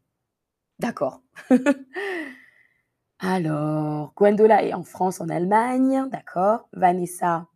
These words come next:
Ah, Vanessa, il fait froid, mais beau ici dans la côte baltique. Ah, la chance. C'est bien ça. S'il fait froid, mais qu'il fait beau, pour moi, c'est très bien.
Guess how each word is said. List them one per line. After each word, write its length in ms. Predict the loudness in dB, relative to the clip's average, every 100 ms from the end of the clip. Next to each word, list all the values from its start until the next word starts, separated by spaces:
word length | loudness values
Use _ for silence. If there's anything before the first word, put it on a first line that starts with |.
| _ _ -20 0
Ah, 320 | 4 4 2 -2 _
Vanessa, 480 | 4 4 4 -2 -8 -2
il 160 | -2
fait 180 | -2 -6
froid, 540 | -6 -10 4 6 6 0
mais 240 | -2 0 0
beau 460 | 0 2 2 0 _ -14
ici 460 | -12 -12 -14 -16 _ _ -6
dans 200 | -4 -2
la 160 | -6 -12
côte 320 | -6 -6 -6 -12
baltique. 520 | -4 -4 -4 -16 -20 _
Ah, 280 | 0 0 2
la 140 | 2 2
chance. 300 | -2 -18 -20 -20 -20
C'est 180 | -10 -4
bien 200 | 2 2
ça. 200 | 0 -8
S'il 260 | -4 0 0
fait 180 | 0 -6
froid, 320 | -2 0 0
mais 140 | -4
qu'il 280 | -6 -2 -2
fait 200 | -2 -4
beau, 300 | 0 -2 -2 _ _ _ _ _ _ _ _ _
pour 220 | -2 0
moi, 320 | 0 -2 -6 _ _ _ _ _ _
c'est 240 | -6 -6
très 160 | -4 -8
bien. 160 | -12